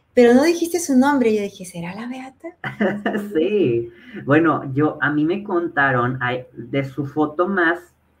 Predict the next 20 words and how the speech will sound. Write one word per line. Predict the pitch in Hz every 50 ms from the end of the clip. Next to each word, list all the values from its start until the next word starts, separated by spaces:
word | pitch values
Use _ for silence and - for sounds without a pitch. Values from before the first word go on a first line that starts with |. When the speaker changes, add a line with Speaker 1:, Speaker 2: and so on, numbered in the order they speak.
| _ _ _ _ _ _ -
Speaker 2:
famosa, | 156 151 143 147 147 151 151 - - 170 170
digámoslo | 175 170 151 147 143 151 156 156 151
así, | 151 - - 151 143 151 147 -
que, | 160 147 127 104 101
que | - 120 110 110 110
es | 107 107 -
la, | 120 127 135 117 110 107
Speaker 1:
Ujú. | 107 120
Speaker 2:
la | 127 127
mayoría | 127 120 117 120 117 113 117 127 139 151
de | 156
las | 147 135 131 -
que | 127
están | 117 - - 117 117 120
en | 127 135 135
las | 139 131 113 107 104 104 104 104 - -
estampitas, | - - 127 113 107 - 135 135 135 139 156 160 -
que | 156
podemos | 156 - 120 117 127 131
conocerla, | 131 156 143 131 131 131 127 127 139 151 151